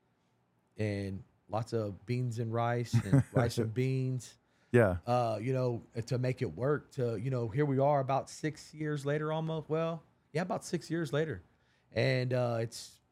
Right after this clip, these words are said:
Speaker 1: finally starting to really be something.
Speaker 2: Yeah, yeah. Let me ask you, we, I, before we re-, started recording, I said,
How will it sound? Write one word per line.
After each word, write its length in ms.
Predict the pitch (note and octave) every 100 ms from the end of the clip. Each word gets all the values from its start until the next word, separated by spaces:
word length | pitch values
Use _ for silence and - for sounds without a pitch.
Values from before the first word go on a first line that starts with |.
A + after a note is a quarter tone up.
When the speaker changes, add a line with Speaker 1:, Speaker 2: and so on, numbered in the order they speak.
| _ _ -
Speaker 1:
finally 300 | A#2+ C3+ A#2+
starting 320 | - B2 G#2
to 120 | G2 G2+
really 240 | A2+ A2 E2+
be 160 | G2+
something. 340 | G#2 D#2+ - - _
Speaker 2:
Yeah, 120 | B2
yeah. 260 | A2 G#2 E2 - _ _ _ _ -
Let 100 | D3+
me 120 | D#3+
ask 200 | C#3+ -
you, 80 | B2
we, 180 | B2 B2+ _
I, 100 | B2+ - _ - A2+
before 280 | A#2 - B2
we 120 | A#2
re-, 140 | A2 G2+
started 300 | - - A2+
recording, 500 | G2+ F#2+ A#2 G#2+ G2+
I 180 | F#2+ G2 - - _
said, 260 | - A#2 G#2+